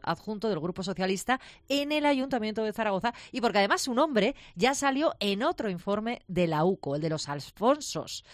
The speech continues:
¿Te acuerdas? Los socialistas aragoneses, presuntamente involucrados en el caso Koldo, por lo que se desprende de unos audios también, de audios de las conversaciones entre Koldo García y Santos Cerdán, y que destapó el informe de la uco, pues allá por junio, más o menos.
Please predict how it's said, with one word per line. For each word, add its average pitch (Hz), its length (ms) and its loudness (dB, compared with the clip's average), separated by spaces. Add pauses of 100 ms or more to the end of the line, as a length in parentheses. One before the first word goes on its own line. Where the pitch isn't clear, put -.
(420)
¿Te - 80 -14
acuerdas? 226 440 2
Los 147 100 -4
socialistas 185 600 -4
aragoneses, 220 600 -2
presuntamente 170 540 -6
involucrados 180 680 0
en 165 80 -6
el 147 40 -8
caso 147 280 -6
Koldo, 269 340 4 (320)
por 214 160 2
lo 196 140 2
que 180 80 -4
se 175 120 -4
desprende 208 460 0
de 226 60 0
unos 165 260 -2
audios 226 380 0
también, 180 400 -2
de 170 140 0
audios 170 360 -2
de 156 100 -6
las 135 200 -6
conversaciones 156 640 -6
entre 143 360 -6 (140)
Koldo 285 260 2
García 180 340 0
y 175 40 0
Santos 160 360 -4
Cerdán, 156 380 -2 (460)
y 214 100 -4
que 175 260 0
destapó 170 500 0
el 156 80 2
informe 151 500 -4
de 143 320 -4
la 156 160 2
uco, 311 420 2
pues 160 180 -4
allá 196 160 2
por 175 160 0
junio, 160 360 -2
más 143 180 -8
o - 60 -14
menos. - 320 -16